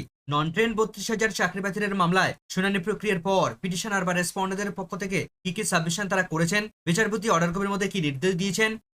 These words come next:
কোন পক্ষ এই মুহূর্তে জয়ের দিকে এগোচ্ছে, করাপশন বা সমস্ত বিষয় নিয়ে কি কি আপডেট উঠে এলো এই মুহূর্তে, চলুন সরাসরি অর্ডার কপির বিস্তারিত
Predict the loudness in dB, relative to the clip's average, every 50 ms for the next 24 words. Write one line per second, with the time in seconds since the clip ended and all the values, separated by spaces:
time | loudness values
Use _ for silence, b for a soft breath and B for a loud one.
0 | -2 0 2 2 0 0 0 0 0 0 0 -2 0 0 0 -2 -2 -2 -2 0
1 | 0 -2 -2 0 -2 -2 2 2 2 2 2 2 -2 -4 -2 -2 -2 0 0 0
2 | 0 0 0 0 0 -2 -2 -6 _ _ 2 2 2 2 0 0 2 2 2 2
3 | 0 -4 -10 _ _ -4 -2 -2 -2 -2 -6 -10 -6 -4 -4 -4 -2 -2 0 2
4 | 2 2 2 2 0 0 0 -2 -4 -4 -4 -2 0 0 2 2 0 -2 -2 -4
5 | -4 -4 -2 -2 0 0 0 0 0 0 0 -2 0 0 0 0 0 -2 _ _
6 | 0 0 0 0 0 -2 -2 -2 -2 0 2 2 2 2 0 0 0 0 0 0
7 | -2 -4 -4 -4